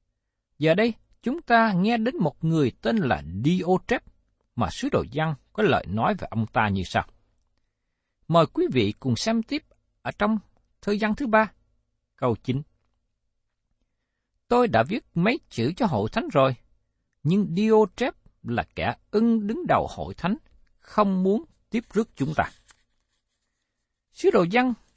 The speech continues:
viết năm sách trong Kinh Thánh Tân Ước. Đó là sách Tin Lành Giăng, sách Khải Quyền và ba thư tín. Cũng giống như Môi-se đã viết năm sách ngũ kinh trong Cựu Ước. Nếu như dự đoán đúng,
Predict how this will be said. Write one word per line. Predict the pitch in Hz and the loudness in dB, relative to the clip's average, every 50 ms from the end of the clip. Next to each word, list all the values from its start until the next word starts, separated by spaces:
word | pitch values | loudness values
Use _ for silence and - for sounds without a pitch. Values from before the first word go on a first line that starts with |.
| _ - | _ -4
viết | 269 403 - _ | -4 -4 -2 _
năm | 185 196 233 226 233 220 | 0 2 2 2 0 -2
sách | - - - - - - _ - | -4 -6 -10 -12 -12 -20 _ -2
trong | 247 233 226 | -2 -2 0
Kinh | - 233 220 202 | -2 0 0 0
Thánh | 202 254 311 | 0 -2 -4
Tân | - - 226 214 | -2 -2 0 2
Ước. | 214 240 - - - _ _ _ _ _ _ _ _ _ _ _ _ _ _ _ _ _ _ _ _ - | 2 0 0 -4 -10 _ _ _ _ _ _ _ _ _ _ _ _ _ _ _ _ _ _ _ _ -4
Đó | 254 | -2
là | 330 - - | 0 0 -2
sách | - 320 - _ | -2 -6 -6 _
Tin | 254 247 254 | -6 -2 0
Lành | 220 151 113 110 | 0 0 0 0
Giăng, | 131 190 214 233 220 - _ _ _ _ _ _ _ _ | 2 0 0 0 -2 -6 _ _ _ _ _ _ _ _
sách | - - - - - | -12 -12 -12 -10 -6
Khải | - 135 196 180 | -4 -4 -4 -4
Quyền | _ - 156 151 143 131 - _ _ _ _ _ | _ -2 0 0 0 -2 -6 _ _ _ _ _
và | - - - | -16 -16 -4
ba | 101 135 156 175 170 | 0 2 2 2 2
thư | - - 180 165 - | 0 -2 -4 -2 -2
tín. | - 190 311 - _ _ _ _ _ _ _ _ _ _ _ _ _ _ _ _ _ _ _ _ _ _ _ | -4 -4 -4 -6 _ _ _ _ _ _ _ _ _ _ _ _ _ _ _ _ _ _ _ _ _ _ _
Cũng | - 143 180 208 202 | -2 0 0 2 0
giống | 220 233 359 392 392 - _ _ _ _ | 0 -2 -2 -4 -8 -10 _ _ _ _
như | 196 208 226 | 0 2 4
Môi-se | 226 226 233 233 - - 226 226 233 226 180 - _ _ _ _ | 4 4 4 2 2 0 0 0 0 0 0 -4 _ _ _ _
đã | _ 107 131 170 | _ -6 -4 -2
viết | 240 349 - _ | -4 -6 -6 _
năm | - 180 202 220 226 220 208 | -2 0 2 2 2 2 0
sách | - - 302 - - _ - | -2 -4 -8 -10 -10 _ -2
ngũ | 110 - 214 202 190 170 185 - _ | 0 2 2 2 2 0 -4 -4 _
kinh | 240 226 220 190 - - - - _ _ | 0 2 2 0 -4 -10 -20 -20 _ _
trong | 233 214 214 202 - _ | 0 0 0 -2 -6 _
Cựu | - 98 92 98 | -6 -4 -2 0
Ước. | 127 175 - - - _ _ _ _ _ _ _ _ _ _ _ _ _ _ _ _ _ _ _ _ _ _ | 0 -2 -2 -6 -16 _ _ _ _ _ _ _ _ _ _ _ _ _ _ _ _ _ _ _ _ _ _
Nếu | 131 139 160 220 370 381 330 | 2 4 4 4 4 2 2
như | 254 262 | 2 0
dự | 240 151 117 110 127 | 0 0 2 0 2
đoán | - 165 214 226 202 | 4 4 2 4 2
đúng, | 196 - | 0 -2